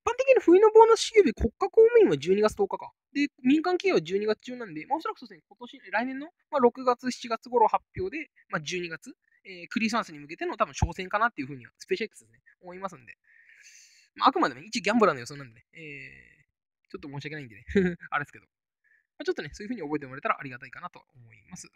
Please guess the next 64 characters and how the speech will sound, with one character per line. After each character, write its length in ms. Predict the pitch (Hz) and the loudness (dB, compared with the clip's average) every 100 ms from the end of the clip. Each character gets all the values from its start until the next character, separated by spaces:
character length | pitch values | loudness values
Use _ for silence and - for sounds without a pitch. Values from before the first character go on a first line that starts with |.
| 233 | -8
い、 40 | |
そ 100 | 302 | -8
う 40 | |
で 80 | 214 | -8
す 20 | |
ね。 0 | 147 | -12
そ 60 | |
ん 40 | 143 | -20
な 60 | |
感 80 | 147 | -20
じ 80 | 151 | -14
か 60 | 180 | -12
な 120 | 190 | -12
と 80 | _ | _
思 80 | |
い 40 | _ - | _ -16
ま 80 | 185 | -12
す。 280 | - - _ _ _ _ _ _ _ | -12 -16 _ _ _ _ _ _ _
一 200 | 240 - | -12 -8
応、 160 | 339 339 | -8 -6
そ 100 | 370 | -4
れ 80 | 494 | -2
以 20 | |
外 120 | 494 | -2
の 60 | 233 | -4
は 40 | |
ね、 80 | 180 | -6
N 140 | 190 | -10
ゲ 100 | 247 | -6
ー 40 | 330 | -6
ジ 60 | |
の 80 | 240 | -6
案 80 | 185 | -8
内 100 | 190 | -10
っ 20 | |
て 80 | - | -12
い 20 | |
う 60 | 165 | -8
の 20 | |
は、 80 | 233 | -4
ま 60 | 311 | -4
だ 40 | |
マ 140 | 180 | -4
イ 40 | 254 | 0
ク 80 | 415 | 2
ロ 60 | |
S 100 | 453 | 2
の 60 | 160 | 0
ね、 80 | 127 | -10
新 200 | - 233 | -14 -8
製 100 | 294 | -2
品 80 | 302 | -2
発 160 | 320 208 | 2 2
表 240 | 135 - | 2 -4
が、 40 | |
え 160 | 147 143 | -10 -12
ー、 40 | |
そ 100 | 151 | -14
う 20 | 208 | -18
で 80 | |
す 20 | 143 | -12
ね。 40 | |
も 80 | |
う 20 | 202 | -10